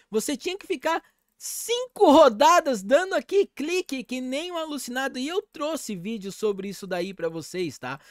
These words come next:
Se você for comparar como era anteriormente, ó.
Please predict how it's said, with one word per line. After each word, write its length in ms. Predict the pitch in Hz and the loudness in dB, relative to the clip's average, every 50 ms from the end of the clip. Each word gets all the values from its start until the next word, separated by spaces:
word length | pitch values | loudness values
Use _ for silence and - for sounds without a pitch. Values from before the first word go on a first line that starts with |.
| _ _ _ | _ _ _
Se 140 | _ - 190 | _ -10 -6
você 280 | 185 202 190 - 226 214 | -4 -4 -2 0 0 0
for 160 | - 233 214 - | 0 0 -4 -2
comparar 560 | - 233 269 330 - 294 240 214 220 226 214 | -2 -6 -6 -4 -2 -2 -2 0 0 -2 -2
como 280 | - 214 208 196 180 | -4 -6 -6 -6 -4
era 240 | 175 180 185 180 180 | -4 -4 -4 -4 -4
anteriormente, 760 | 170 - - 175 165 160 160 156 156 160 156 151 139 - - | -6 -8 -8 -8 -6 -4 -4 -4 -4 -4 -8 -12 -12 -14 -16
ó. 100 | 123 117 | -18 -18